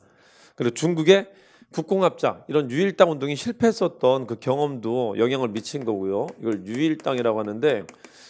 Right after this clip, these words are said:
중국도 있었고 한국도 있었습니다. 중국이 먼저 실패하고 그 영향을 받아 우리도 실패하게 되는 겁니다.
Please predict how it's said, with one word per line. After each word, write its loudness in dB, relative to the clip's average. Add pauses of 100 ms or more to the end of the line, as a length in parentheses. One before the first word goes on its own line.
(140)
중국도 -4
있었고 -2
한국도 -2
있었습니다. -2
중국이 -4
먼저 2
실패하고 2 (260)
그 -6
영향을 -4
받아 0
우리도 -2
실패하게 -4
되는 -8
겁니다. -16